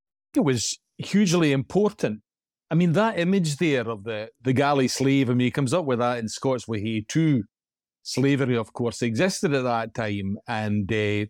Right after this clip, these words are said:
Scotland was very much part of a, a slave, uh, enjoying economy. So Burns would have been aware of that and wrote a great song, the Virginia Slave's Lament. But at the same time,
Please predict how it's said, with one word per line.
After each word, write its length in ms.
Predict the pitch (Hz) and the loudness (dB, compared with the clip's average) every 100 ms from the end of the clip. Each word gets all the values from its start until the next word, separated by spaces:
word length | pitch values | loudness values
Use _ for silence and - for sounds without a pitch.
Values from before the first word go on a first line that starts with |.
| - | -8
Scotland 420 | - 127 120 110 | -4 -2 0 0
was 140 | 104 | 0
very 240 | 110 107 104 | 2 2 2
much 260 | 107 110 - | 0 -4 -4
part 340 | 110 113 - | -2 -2 -2
of 260 | 110 95 92 _ _ _ - | -2 -2 -4 _ _ _ -6
a, 60 | |
a 60 | 98 | -4
slave, 880 | - 131 123 120 120 104 85 - - - | -2 0 2 2 2 2 -2 -6 -14 -10
uh, 60 | 107 | -4
enjoying 720 | 95 101 107 107 120 120 113 | -2 0 0 2 2 2 0
economy. 720 | 104 104 - 131 143 151 113 | -2 -4 0 2 2 2 2
So 120 | 95 113 | 0 0
Burns 360 | 131 156 120 | 0 2 2
would 160 | 113 110 | 2 0
have 80 | 104 | 0
been 100 | 110 | 0
aware 340 | 110 127 151 | 2 2 2
of 140 | 139 | 0
that 240 | 107 101 95 | -2 -4 -6
and 180 | 104 104 | -8 -4
wrote 400 | 123 123 - - _ _ _ _ _ | -2 -2 -6 -16 _ _ _ _ _
a 80 | 117 | -2
great 340 | 117 127 117 | 0 0 0
song, 580 | - 131 123 117 113 98 | -2 0 2 4 2 2
the 300 | 101 98 92 104 | 0 -4 -6 -10
Virginia 500 | 107 113 92 123 113 | -6 -6 -2 0 0
Slave's 360 | 104 127 120 104 | 0 0 0 0
Lament. 380 | 117 131 120 - _ _ _ - | 0 0 -2 -6 _ _ _ -4
But 340 | 131 165 - - | 0 0 -2 -4
at 100 | 151 | -2
the 80 | 151 | 0
same 260 | 240 254 | 2 2
time, 520 | 208 175 190 127 131 | 0 -2 -2 0 -2